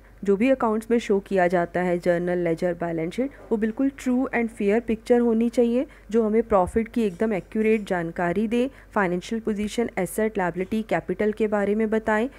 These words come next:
और एक cash flow statement भी बनती है, कितना cash का इनफ्लो यानी cash कितना आया, कितना गया। तो ये सब जो है accounting standards इनके ऊपर बने हुए हैं, जो हम आगे के chapter में सीखेंगे।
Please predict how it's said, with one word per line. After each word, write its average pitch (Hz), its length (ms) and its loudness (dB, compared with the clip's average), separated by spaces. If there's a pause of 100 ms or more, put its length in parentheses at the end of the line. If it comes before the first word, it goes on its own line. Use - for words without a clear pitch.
(160)
और 208 100 4
एक 208 120 -2
cash 175 240 -2
flow 208 180 -2
statement 214 460 -2
भी 220 100 -2
बनती 214 380 0
है, 233 120 0 (240)
कितना 208 320 -2
cash 175 300 -2
का - 160 -2 (100)
इनफ्लो 214 400 2
यानी 185 240 0
cash 180 300 0
कितना 196 420 -6
आया, 180 280 0
कितना 185 400 -4
गया। 165 400 -2 (300)
तो 254 80 -4
ये 247 140 0
सब 302 380 0
जो 247 140 0
है 254 120 2
accounting 202 600 -2
standards 202 600 2
इनके 233 240 0
ऊपर 226 280 2
बने 185 280 2
हुए 233 300 2
हैं, 254 240 4
जो 233 140 2
हम 196 180 0 (100)
आगे 180 220 -2
के 226 100 -2
chapter 214 320 -4
में 220 120 2
सीखेंगे। 220 560 0